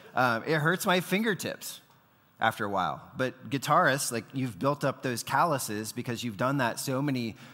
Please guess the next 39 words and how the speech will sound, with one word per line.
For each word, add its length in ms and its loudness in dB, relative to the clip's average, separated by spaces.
millions 600 2
of 100 -6
times 800 0
that 340 0
you 120 -2
don't 160 0
have 200 2
that 160 -2
same 240 -4
sensitivity 680 -6
to 140 -14
pain. 460 -6
And 100 2
that 100 4
can 80 0
be 80 2
a 60 4
good 220 0
thing, 420 -2
it 80 -8
can 80 -2
be 80 0
a 40 -6
bad 360 4
thing, 360 -6
but 140 -2
when 160 2
applied 420 2
to 120 -2
our 100 -2
spiritual 540 -4
life, 460 -2
it's 140 -2
a 60 2
bad 320 6
thing 200 2
not 180 0
to 80 -6
feel 520 -8